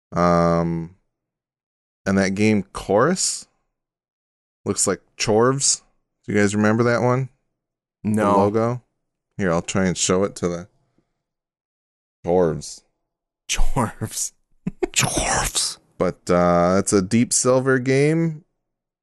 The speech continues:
Speaker 1: developed by Fish Labs that I think is coming out for everything. I don't, haven't really heard anything about that. And then Halo Inf-, Infinite is also out before our next episode,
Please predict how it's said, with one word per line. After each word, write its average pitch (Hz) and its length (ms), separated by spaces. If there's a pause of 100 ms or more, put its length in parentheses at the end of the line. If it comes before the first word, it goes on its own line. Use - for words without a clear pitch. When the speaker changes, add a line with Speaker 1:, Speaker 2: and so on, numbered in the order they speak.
(120)
Speaker 1:
developed 110 500
by 101 160
Fish - 400
Labs 131 520
that 127 140
I 123 60
think 135 220
is 123 100
coming 127 360
out 131 160
for 131 160
everything. 131 600
I 98 100
don't, 101 420
haven't 107 220
really 110 220
heard 107 200
anything 104 320
about 95 300
that. 92 300 (640)
And 95 140
then 95 120
Halo 113 300
Inf-, 107 360
Infinite 101 460
is 80 140
also 87 340
out 80 240
before 80 300
our 82 100
next 80 300
episode, 80 580